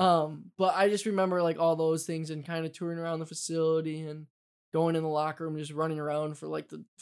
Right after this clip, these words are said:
five-hour meeting that they had or their tour that they did. But, um, most of my, like, the, the ones in high school, like, the job interviews in high school, or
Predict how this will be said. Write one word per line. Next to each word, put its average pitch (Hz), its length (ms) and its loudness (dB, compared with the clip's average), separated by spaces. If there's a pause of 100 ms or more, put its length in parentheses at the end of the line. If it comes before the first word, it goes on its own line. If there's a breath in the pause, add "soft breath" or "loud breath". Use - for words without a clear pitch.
(240)
five-hour 160 560 0
meeting 156 360 -6
that 160 160 -8
they 160 140 -6
had 156 300 -6
or 151 260 -8 (220)
their 160 240 0
tour 160 400 -6
that 151 180 -8
they 151 160 -8
did. 151 320 -8
But, 160 300 -6 (460)
um, 151 400 -2 (500)
most 196 320 4
of 202 100 0
my, 160 640 0 (500)
like, - 220 -4 (200)
the, 175 340 -2
the 180 140 2
ones 214 300 4
in 170 80 0
high 165 240 0
school, 139 380 -8
like, 156 160 -4
the 160 100 -6
job 170 360 4
interviews 165 560 -2
in 151 80 -6
high 156 240 -2
school, 156 340 -8
or 135 300 -10